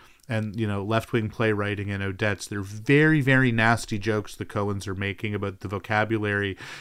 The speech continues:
and language of plays like that. And I, I, and people can't tell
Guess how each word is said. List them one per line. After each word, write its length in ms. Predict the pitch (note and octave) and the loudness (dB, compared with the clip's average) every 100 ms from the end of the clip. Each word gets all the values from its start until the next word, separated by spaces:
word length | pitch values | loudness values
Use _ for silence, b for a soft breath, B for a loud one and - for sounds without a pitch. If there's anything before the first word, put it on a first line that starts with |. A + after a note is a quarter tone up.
| B | B
and 200 | A2 G#2 | -6 -2
language 460 | G#2+ A2+ A#2 A2+ G2+ | 2 2 2 2 0
of 120 | F#2+ | -6
plays 360 | - B2+ E3 C3+ | -2 0 0 0
like 220 | A2 F#2+ | -2 -2
that. 220 | G2+ G#2 | -4 -2
And 160 | G#2 A2 - | -4 -6 -4
I, 60 | A#2 | -4
I, 80 | - - | -4 -6
and 200 | A#2+ G#2+ | -8 -6
people 300 | - D3 E3+ | -6 -2 -4
can't 460 | - D#3 D3+ C#3+ | -2 0 0 -2
tell 520 | - - B2+ F#2+ F2 | -6 -2 0 -2 -6